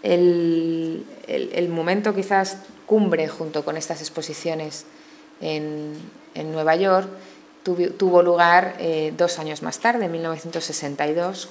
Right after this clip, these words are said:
cuando se organizó,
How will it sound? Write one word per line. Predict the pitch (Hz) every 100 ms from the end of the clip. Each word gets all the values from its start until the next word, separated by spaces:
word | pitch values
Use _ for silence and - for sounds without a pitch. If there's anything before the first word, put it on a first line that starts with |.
| -
cuando | 156 160 170 190 - - - - - - - - - - - -
se | - 175
organizó, | 175 180 165 - 170